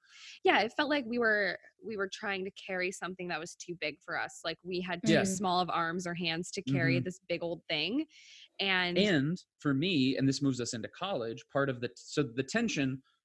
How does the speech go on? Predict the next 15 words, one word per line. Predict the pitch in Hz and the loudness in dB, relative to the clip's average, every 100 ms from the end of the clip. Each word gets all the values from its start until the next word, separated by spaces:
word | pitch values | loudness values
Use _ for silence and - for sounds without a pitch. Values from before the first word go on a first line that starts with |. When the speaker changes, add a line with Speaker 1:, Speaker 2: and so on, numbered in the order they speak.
| _ _ | _ _
Speaker 2:
firstly | 160 151 - 131 120 120 | 2 2 0 -4 -2 0
was | 127 | 0
just | 127 131 127 | 2 0 2
an | 120 | 2
immaturity | 131 123 120 131 117 113 101 104 _ _ | 4 2 2 2 4 2 0 -2 _ _
Speaker 1:
Yeah. | 220 277 | 2 4
Speaker 2:
from | 120 | 4
both | 113 110 | 2 2
of | 104 | 0
us. | 101 104 - - _ _ - | 0 0 -4 -16 _ _ -4
Then | 127 170 | 4 6
I | 185 | 4
think | 170 151 | 4 2
in | 131 120 | 2 -2
college, | - 175 196 170 120 117 120 120 | -2 -2 0 2 0 -2 -4 -10